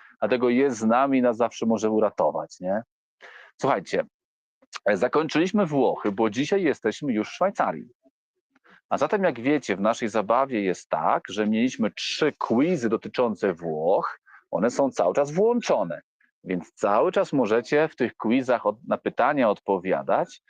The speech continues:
Jak na pytania odpowiadacie, to nasz system sprawdzi dokładnie, kto był najlepszy.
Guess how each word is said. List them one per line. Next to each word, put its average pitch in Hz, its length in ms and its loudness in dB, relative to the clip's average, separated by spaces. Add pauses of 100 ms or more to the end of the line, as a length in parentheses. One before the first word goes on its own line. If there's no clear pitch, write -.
(360)
Jak 101 180 0
na 110 100 2
pytania 160 480 0
odpowiadacie, 101 680 0
to 120 120 -2
nasz 135 220 0
system 127 420 -4
sprawdzi 175 460 -2
dokładnie, 127 440 0
kto 208 140 -2
był 220 100 0
najlepszy. 208 580 0